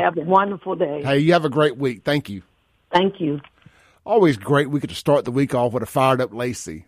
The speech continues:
Speaker 2: She, no holds barred. Love it. She says it, tells it like it is. And most all of our callers do.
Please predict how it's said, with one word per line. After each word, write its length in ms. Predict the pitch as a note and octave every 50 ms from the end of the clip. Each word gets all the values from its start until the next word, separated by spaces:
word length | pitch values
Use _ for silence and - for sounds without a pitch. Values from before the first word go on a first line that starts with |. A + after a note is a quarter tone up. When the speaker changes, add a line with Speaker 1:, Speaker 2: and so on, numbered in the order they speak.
| _ _ -
Speaker 2:
She, 440 | - - G#3 G#3 G3+ A3+ F3+ C#3 -
no 400 | - D#3 D#3 D3+ D3+ D#3+ F3 F#3
holds 320 | D#3+ D3+ E3+ E3 D#3 C3+ A2
barred. 480 | G#2 C3+ C3 C3+ C3 C3 B2+ B2 G2+ - _ _ _ _ _ _ _ _ _
Love 320 | - A2 A#2+ B2 B2+ A#2+ G2+
it. 140 | G2+ - _ _
She 240 | - - - B2 A2+
says 260 | - C#3 C#3 C3+ C#3
it, 80 | C#3+ - -
tells 240 | C#3 D3 D3+ D3+
it 60 | D#3 B2+
like 240 | G#2 C3+ C#3 A2 C3
it 80 | B2+
is. 240 | B2 A2+ A2 G#2 G2
And 120 | C3+ D#3+ G3
most 220 | A3+ C4+ - -
all 160 | G3+ G#3 A3+
of 80 | F3 B2
our 100 | A2+ G#2+
callers 460 | - - A#2 G2 F#2+ E2+ F#2 F#2 F2
do. 220 | F2+ G#2 D2 -